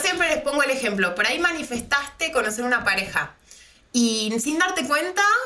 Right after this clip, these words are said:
en la luna nueva te inscribiste en el gimnasio y conociste a una amiga y esa amiga, el hermano, luego termina siendo tu novio. Pero algo hiciste para empezar a plantar esa semilla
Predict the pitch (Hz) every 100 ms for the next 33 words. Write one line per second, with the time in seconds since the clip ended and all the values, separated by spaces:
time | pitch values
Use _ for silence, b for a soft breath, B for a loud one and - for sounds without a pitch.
0 | - - 233 226 233 294 320 311 311 349
1 | 370 403 480 508 285 247 233 247 262 330
2 | 302 247 226 202 190 180 170 170 - 208
3 | 202 202 202 202 185 - - 220 240 302
4 | - 339 311 294 302 294 320 359 359 -
5 | 294 277 302 339 349 320 233 240 269 320
6 | 359 403 494 359 262 285 262 262 294 294
7 | 262 262 226 190 170 160 156 220 285 359
8 | 381 381 370 - 294 349 427 B B B
9 | B _ - 240 233 233 240 294 311 302
10 | 247 233 302 277 277 294 403 330